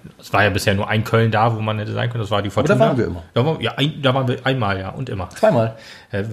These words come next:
Speaker 1: einmal. Wir
Speaker 2: Einmal haben wir außen gesessen in der Kurve und dann das zweite Mal haben
Speaker 1: Stimmt.
Speaker 2: wir in der
Speaker 1: Oh,
Speaker 2: Länge,
Speaker 1: oh,
Speaker 2: da
Speaker 1: Entschuldigung.
Speaker 2: wo wir diese nette Ordnerin hatten, die uns quer
Speaker 1: Ah.
Speaker 2: ums Stadion rumgeschickt
Speaker 1: Stimmt,
Speaker 2: hat,
Speaker 1: weil wir
Speaker 2: statt
Speaker 1: nicht
Speaker 2: uns einfach die zwei Meter gehen zu lassen.
Speaker 1: Nein, nein, das war der V-I-P-Ausgang.
Speaker 2: Ja, Alter, ich geb, ich,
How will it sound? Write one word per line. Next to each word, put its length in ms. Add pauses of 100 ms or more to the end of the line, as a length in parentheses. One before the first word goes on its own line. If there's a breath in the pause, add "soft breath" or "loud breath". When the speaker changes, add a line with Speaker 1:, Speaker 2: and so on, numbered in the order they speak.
(140)
Speaker 1:
einmal. 320
Wir 60
Speaker 2:
Einmal 260
haben 200
wir 120
außen 240
gesessen 380
in 100
der 80
Kurve 380
und 140
dann 100
das 140
zweite 260
Mal 160
haben 60
Speaker 1:
Stimmt. 160
Speaker 2:
wir 80
in 40
der 180
Speaker 1:
Oh, 40
Speaker 2:
Länge, 220
Speaker 1:
oh, 20 (100)
Speaker 2:
da 80
Speaker 1:
Entschuldigung. 320
Speaker 2:
wo 60
wir 60
diese 180
nette 260
Ordnerin 400
hatten, 220
die 100
uns 160
quer 140 (100)
Speaker 1:
Ah. 40
Speaker 2:
ums 180
Stadion 380
rumgeschickt 500
Speaker 1:
Stimmt, 280
Speaker 2:
hat, 60
Speaker 1:
weil 120
wir 40
Speaker 2:
statt 120
Speaker 1:
nicht 120
Speaker 2:
uns 80
einfach 180
die 140
zwei 220
Meter 160
gehen 220
zu 100
lassen. 180
Speaker 1:
Nein, 200
nein, 120
das 140
war 80
der 140
V-I-P-Ausgang. 840
Speaker 2:
Ja, 260
Alter, 220
ich 200
geb, 140 (220)
ich, 260